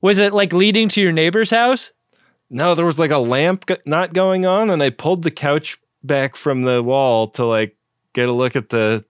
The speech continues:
Speaker 2: outlet that the lamp was supposed to be plugged into. And there was one of those, uh, you know, in-wall power strips where it's like
Speaker 1: Mm-hmm.
Speaker 2: you,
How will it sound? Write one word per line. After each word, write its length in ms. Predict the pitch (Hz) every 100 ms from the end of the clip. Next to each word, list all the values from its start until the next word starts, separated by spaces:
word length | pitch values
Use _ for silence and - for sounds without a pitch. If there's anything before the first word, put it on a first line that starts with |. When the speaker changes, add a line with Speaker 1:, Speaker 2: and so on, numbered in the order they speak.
| _ -
Speaker 2:
outlet 520 | 123 151 110 104 110 -
that 120 | 107
the 200 | 117 117 120
lamp 300 | 120 123 120
was 100 | 110
supposed 260 | 127 117
to 40 | 113
be 120 | 110
plugged 340 | - 123 107
into. 560 | 117 123 - 101 90 95 _ _ _ _ _ _ 113
And 140 | 113
there 100 | 113
was 160 | 123 123
one 140 | 135
of 100 | 127
those, 360 | 127 117 107 131
uh, 320 | 113 107 101 95 _ -
you 140 | 147 123
know, 180 | 110 147
in-wall 420 | 147 127 123 127
power 340 | 120 117 131
strips 400 | 127 - 139 -
where 120 | 123 113
it's 160 | -
like 280 | 117 107 -
Speaker 1:
Mm-hmm. 260 | 156 151 180
Speaker 2:
you, 140 | 113